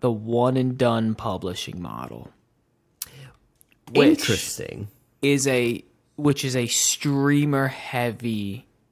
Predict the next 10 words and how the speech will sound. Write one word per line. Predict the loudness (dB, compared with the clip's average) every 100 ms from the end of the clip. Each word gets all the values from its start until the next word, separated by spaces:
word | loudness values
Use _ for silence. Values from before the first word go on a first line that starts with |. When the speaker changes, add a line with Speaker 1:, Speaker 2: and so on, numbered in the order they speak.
| _ _ _ _ _ _ _ _ _ _ _
Speaker 1:
like, | -6 -4
a |
streamer | -4 -4 -8 -8 0 2 2 0
favorable | 0 -4 2 2 2 0 -2 -2 2
way | 4 4
to | 2
make | 2 2 0
a | -2
video | -2 -2 -2
game, | -6 -10 -12